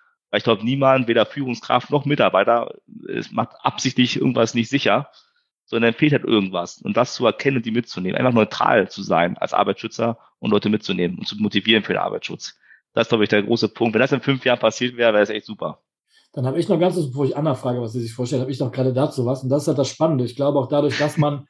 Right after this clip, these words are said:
Speaker 2: <laughs> wenn man mal coole Sachen in Unterweisungen macht, einfach so Kleinigkeiten mal macht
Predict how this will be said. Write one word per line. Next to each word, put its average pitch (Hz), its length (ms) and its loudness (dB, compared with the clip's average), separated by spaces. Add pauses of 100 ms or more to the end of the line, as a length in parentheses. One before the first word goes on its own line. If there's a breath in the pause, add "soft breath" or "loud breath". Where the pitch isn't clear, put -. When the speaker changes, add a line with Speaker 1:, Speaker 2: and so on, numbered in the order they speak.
(120)
Speaker 2:
<laughs> - 140 -20
wenn 143 140 -2
man 147 100 2
mal 147 120 2
coole 208 260 2
Sachen 180 220 4
in 170 60 0
Unterweisungen 151 520 0
macht, 160 260 -6 (260)
einfach 127 200 -6
so 139 120 0
Kleinigkeiten 147 580 -2
mal 135 140 2
macht - 320 0